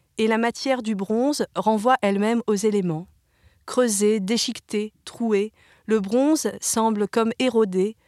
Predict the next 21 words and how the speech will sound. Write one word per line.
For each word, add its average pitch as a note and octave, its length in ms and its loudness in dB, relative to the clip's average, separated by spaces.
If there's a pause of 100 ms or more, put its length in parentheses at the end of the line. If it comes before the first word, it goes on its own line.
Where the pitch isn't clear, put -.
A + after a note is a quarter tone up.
(160)
par G#3 220 0
l'eau, G3 280 0
les G3+ 200 0
intempéries G3+ 720 -2
ou G#3 100 -6
le G3+ 140 2
temps. E3 280 -10 (1080)
L'art C4 220 4
de A3 100 4
Germaine A#3 360 2
Richier A#3 440 -4 (260)
est G#3 160 -2
en A#3+ 100 2
ce - 120 -4
sens C#4 440 0
empreint A#3 400 0
d'un A3 120 0
sentiment A3 460 -2
panthéiste A3+ 640 0
du F3 160 -4
monde D#3 320 -4